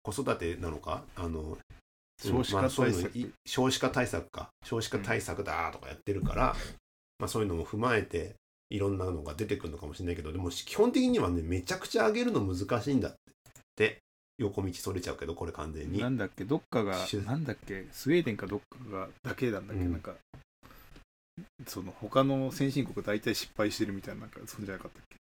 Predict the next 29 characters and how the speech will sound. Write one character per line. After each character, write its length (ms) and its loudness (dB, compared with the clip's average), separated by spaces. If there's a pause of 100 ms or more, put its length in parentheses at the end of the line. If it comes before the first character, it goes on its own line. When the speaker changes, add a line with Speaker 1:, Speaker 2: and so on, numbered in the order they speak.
Speaker 1:
あ 40 6
の 60 6
ね、 180 6
失 300 2 (120)
敗 220 6
し 100 0
て 100 4
る 80 8
っ 40 0
て 180 -2
い 40 4
う 80 2
か、 160 -6
そ 220 -2
も 160 6
そ 160 2
も、 340 4 (380)
な 100 2
ん 40 4
か 80 2
や 60 2
っ 40 0
ぱ 60 2
文 340 2
明 220 6
が、 340 6 (540)
ね、 280 -2
ま 180 4
あ、 40 2